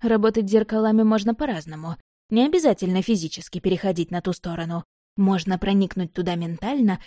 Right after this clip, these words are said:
и творить изменения в то время, как ваше тело остается в обычном мире. Для этого необходимо очень хорошо сосредоточиться, мысленно погрузиться в зазеркалье, почувствовать нужную волну или пить новую реальность усилием воли.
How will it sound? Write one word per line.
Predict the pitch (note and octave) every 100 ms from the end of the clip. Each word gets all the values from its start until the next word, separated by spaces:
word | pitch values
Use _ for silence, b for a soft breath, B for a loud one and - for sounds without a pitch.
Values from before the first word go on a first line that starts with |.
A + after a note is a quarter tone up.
| B
и | G#3+
творить | G3 F#3 F#3+ F#3+ -
изменения | F#3 F3+ F3 B3 B3 F#3
в | -
то | - F3
время, | F#3 B3+ A3 - B
как | G#3+ F#3
ваше | F3+ - F3+
тело | - G#3+ A#3+
остается | F#3+ - F3 G3 - G#3
в | G3
обычном | F#3 F#3+ - B3 F#3+
мире. | D3+ D3 - _ _ -
Для | E3+ D#3 E3
этого | - C#4+
необходимо | C#4+ C4 A#3+ B3 G3+ G#3+ A#3
очень | A3+ A3 A#3
хорошо | A3 A#3 A3 A#3
сосредоточиться, | A#3+ C4 C#4 D#4+ F#3+ D#3+ F3+ - F3 b b b
мысленно | G3+ F#3+ F3+ F3
погрузиться | F3 E3+ G3 F3+ - E3+
в |
зазеркалье, | E3 E3+ E3+ - G3+ C4+ G#3+ B B
почувствовать | - G3 F#3+ - F3 F3+ -
нужную | F#3 E3+ F3 E3+
волну | E3 E3 G3+ C4 _ _ -
или | G#3 G#3+
пить | A#3 B3+ -
новую | E4 F4 G3 F3 F3+
реальность | F3 E3 F3 - - A3+
усилием | G#3+ - E3+ F#3+ G#3+
воли. | D#3+ D#3 D#3+